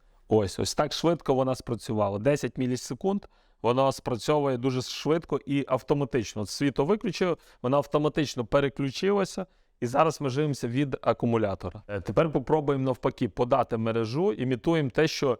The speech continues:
з'явилося світло. Нам подали світло, ура, включаємо автомат. Іде затримка невелика.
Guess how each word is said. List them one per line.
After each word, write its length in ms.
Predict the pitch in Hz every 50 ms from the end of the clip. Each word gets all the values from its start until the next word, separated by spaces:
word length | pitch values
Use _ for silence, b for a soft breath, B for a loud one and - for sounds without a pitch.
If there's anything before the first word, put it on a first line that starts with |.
| - -
з'явилося 680 | 117 110 113 127 131 127 151 151 139 135 - - 120
світло. 380 | - - 107 101 92 - 107
Нам 180 | 120 135 127 117
подали 400 | - 127 117 120 117 113 113 113
світло, 420 | - - - 202 214 196 - 160
ура, 500 | 135 - - 123 131 151 170 185 190 180 b b b b b b b b _ _ _
включаємо 600 | - 135 127 131 131 - 156 156 151 147 143 139 -
автомат. 520 | 120 117 - - - 117 104 95 90 85 - - - _ _ _ _ _ _ - _ _ _ _ - - - - - - - - - - _ - _ - - - - - _ _
Іде 200 | - 104 110 113
затримка 520 | 104 101 107 - - 101 98 95 - - 107
невелика. 600 | 110 107 107 113 113 120 123 127 - 175 185